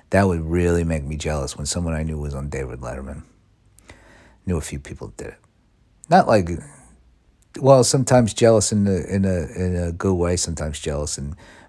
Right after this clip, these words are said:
maybe not as healthy of a way. But, yeah,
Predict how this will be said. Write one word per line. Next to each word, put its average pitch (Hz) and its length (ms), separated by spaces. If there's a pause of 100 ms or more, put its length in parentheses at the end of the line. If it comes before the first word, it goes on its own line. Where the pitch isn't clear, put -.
maybe 76 260
not 60 240
as - 140
healthy 58 360
of - 160
a - 60
way. - 300 (580)
But, - 380 (1160)
yeah, 110 260